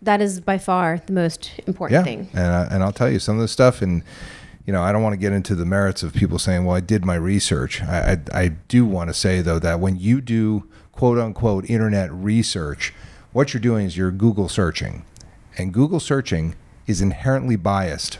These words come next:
Speaker 2: by the choices you've made previously in your
Speaker 1: <laughs>
Speaker 2: search terms and what you chose to read.
Speaker 1: Right.
Speaker 2: So
Speaker 1: The algorithm.
Speaker 2: Yeah, the, the algorithms of your searches are inherently biased to what you already think.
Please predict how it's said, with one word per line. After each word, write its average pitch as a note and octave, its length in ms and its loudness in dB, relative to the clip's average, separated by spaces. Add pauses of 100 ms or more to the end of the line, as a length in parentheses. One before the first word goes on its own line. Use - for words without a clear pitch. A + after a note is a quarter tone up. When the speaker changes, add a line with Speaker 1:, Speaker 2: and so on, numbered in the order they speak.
Speaker 2:
by F#2+ 120 6
the E2 100 0
choices G#2 500 0
you've F#2+ 180 0
made F2+ 220 0
previously E2 720 -2 (140)
in A3+ 260 0
your F2+ 160 0
Speaker 1:
<laughs> - 140 -8
Speaker 2:
search - 260 0
terms G#2+ 540 -2
and F#2+ 220 0
what G#2 260 6
you F#2+ 80 -4
chose G2 380 0
to G2 100 -4
read. D#3 360 2
Speaker 1:
Right. - 40 -16 (420)
Speaker 2:
So G#2+ 300 2 (100)
Speaker 1:
The G#3+ 200 2
algorithm. F3+ 600 0
Speaker 2:
Yeah, B2+ 200 2
the, G#2 200 -2 (160)
the A#2+ 280 -2
algorithms A#2 760 2
of G2 260 -2
your G2 240 2
searches G2 800 -2 (920)
are G#2+ 140 0
inherently D#3 760 0
biased A2+ 680 -2
to - 120 -4
what G#2 380 2
you G2+ 220 0
already A2+ 500 0
think. - 480 -2